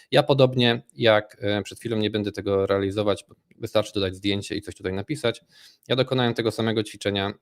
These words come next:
mm, e, dokonałem tego samego ćwiczenia. O, znalazłem to, czego potrzebowałem. Dokonałem tego samego ćwiczenia, e, e, tutaj i widzimy,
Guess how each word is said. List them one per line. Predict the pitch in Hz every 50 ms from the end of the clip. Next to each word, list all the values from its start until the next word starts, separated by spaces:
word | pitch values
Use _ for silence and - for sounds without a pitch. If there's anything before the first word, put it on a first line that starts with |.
| _ _
mm, | 98 95 95 95 95 92 95 95 95 - - _ _ 113
e, | 104 92 92 90 90 90 90 90 90 90 87 92 _ _ _ _ _ _ _ _ _ _ _ _ _ _ _ _ _ _ _ _ _ _ _ _ - 120
dokonałem | 104 110 104 - 110 107 104 98
tego | - 101 101
samego | - - 101 101 104 104
ćwiczenia. | - 113 - - 113 117
O, | 123 113 92
znalazłem | 104 104 107 104 101 101 95
to, | 95 95
czego | - - 95 92
potrzebowałem. | - 92 - - - 95 95 92 87 82 - - - - - - - - - - _ _
Dokonałem | 107 - - 117 120 131 135 135
tego | 131 120 120 113
samego | - 113 113 113 117 117
ćwiczenia, | 117 - 107 - - 107 104 104 107 104 104 104 - _ _ _ _ _ _ _ _ _ _ _ _ _ -
e, | 101 95 95 95 98 95 95 95 95 95 92 95 - _ _ _ _ _ _ _ _ _ _ _ _ _ _ _ _ _ _ _ _ _ _ _ 165
e, | 135 92 92 90 90 90 90 90 92 - - - - - - -
tutaj | - 165 160 - 127 123 123 - 117
i | 110 104
widzimy, | 104 107 98 104 101 98